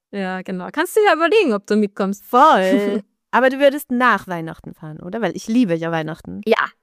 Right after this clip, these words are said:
Speaker 1: nein, also Weihnachten an sich möchte ich schon da sein. Also
Speaker 2: Cool. Ja, das ist eine Überlegung wert.
Speaker 1: Ja, voll. Also wie gesagt, ich find's für uns beide, fand ich's eine gute Möglichkeit. Und man sagt, jeder macht sein Ding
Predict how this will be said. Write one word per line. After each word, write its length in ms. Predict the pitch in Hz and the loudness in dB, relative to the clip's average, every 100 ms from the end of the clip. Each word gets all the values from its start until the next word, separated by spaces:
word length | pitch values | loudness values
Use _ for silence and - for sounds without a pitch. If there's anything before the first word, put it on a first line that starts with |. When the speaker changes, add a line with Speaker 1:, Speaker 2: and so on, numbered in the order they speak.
| - | -2
Speaker 1:
nein, 300 | 214 190 190 | 2 2 2
also 260 | 240 254 226 | 0 0 2
Weihnachten 480 | 196 196 202 - | 2 2 -2 -4
an 140 | 208 202 | -6 -4
sich 240 | 208 - | -8 -10
möchte 300 | 180 175 - | -10 -10 -14
ich 120 | 170 - | -16 -14
schon 400 | 165 165 165 160 _ _ _ _ - | -12 -10 -10 -14 _ _ _ _ -8
da 180 | - | -8
sein. 400 | 165 165 - 165 - | -8 -12 -14 -16 -12
Also 480 | 170 170 175 165 165 - | -10 -10 -12 -12 -12 -2
Speaker 2:
Cool. 320 | 214 156 170 - _ _ _ _ - | 0 0 -4 -10 _ _ _ _ -2
Ja, 140 | 196 | 0
das 160 | 285 - | 0 -2
ist 160 | 349 | 0
eine 180 | 302 302 | 2 2
Überlegung 520 | 285 311 285 294 294 | 0 -2 -2 -2 -2
wert. 340 | 240 185 156 226 | 0 -2 -2 -4
Speaker 1:
Ja, 380 | 214 226 349 214 | -2 0 0 -4
voll. 380 | 277 370 233 190 | -4 -4 -4 -4
Also 300 | 226 233 233 | -4 -2 -4
wie 80 | 247 | -4
gesagt, 400 | 277 339 427 - | -2 0 0 -2
ich 220 | 247 - | -8 -6
find's 320 | 285 294 - | -6 -6 -8
für 160 | - 277 | -8 -4
uns 340 | 233 320 - - | -4 -4 -6 -4
beide, 380 | 190 196 262 381 427 | -2 0 0 -2 -2
fand 220 | 311 285 | -4 -4
ich's 180 | 320 - | -6 -8
eine 100 | 294 | -10
gute 260 | 320 320 381 | -10 -10 -8
Möglichkeit. 680 | 392 453 285 226 233 190 220 | -6 -4 -6 -4 -4 -4 -6
Und 100 | 226 | -6
man 80 | 233 | -4
sagt, 240 | 233 233 | -6 -6
jeder 180 | 226 294 | -6 -4
macht 320 | 247 254 - | -4 -6 -8
sein 240 | 247 233 | -6 -6
Ding 200 | 220 240 | -4 -6